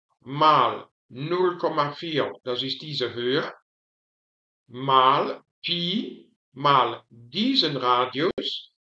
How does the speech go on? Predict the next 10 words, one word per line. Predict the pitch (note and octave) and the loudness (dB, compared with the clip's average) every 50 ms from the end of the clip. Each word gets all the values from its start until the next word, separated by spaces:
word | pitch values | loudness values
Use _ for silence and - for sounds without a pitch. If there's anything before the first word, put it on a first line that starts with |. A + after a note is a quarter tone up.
| _ - | _ -8
im | C#3 C3+ C3 C3 C3 C#3 - - _ _ _ | -6 -4 -4 -4 -6 -10 -12 -16 _ _ _
Quadrat. | - F#3+ F#3+ G3+ G#3+ D3 B2 G#2 - - _ _ - _ _ _ _ _ _ _ _ _ _ _ _ | -2 -2 -2 -2 0 -2 -2 -2 -4 -8 _ _ -20 _ _ _ _ _ _ _ _ _ _ _ _
Und | - C#3+ D3 D3 | -8 -8 -6 -2
somit | - F#3+ A3 B3 B3+ B3 A3+ - | 2 2 2 2 2 -2 -6 -6
finden | - G3+ G3 F#3+ E3+ D#3 D3 D3+ | -4 -4 -4 -2 -4 -6 -4 -2
wir | C#3+ C#3+ C#3 B2 - - - | -2 0 0 0 -2 -2 -4
als | A#2 A#2 A2+ A2+ - - - - | -2 -2 -2 -4 -8 -8 -4 -2
anzuwendende | F3 G3+ A3+ G#3 - G3+ F3+ E3 E3 C#3+ C#3+ C3 C3 B2 A2+ A2+ G#2+ | -2 -2 -2 -4 -6 -6 -4 -2 -2 -2 0 0 -2 -2 -4 -8 -10
Kraft | - - B2 C3+ E3 G#3+ G#3+ - - _ _ _ _ _ _ | -8 -4 -2 0 0 -2 -4 -12 -20 _ _ _ _ _ _
ungefähr | - G3+ B3 C4+ C#4 C4 G3 - - - D3+ C3+ C3+ C#3 C#3+ B2 - | -2 0 0 0 -2 -2 -4 -4 -4 -2 0 2 2 2 0 -2 -6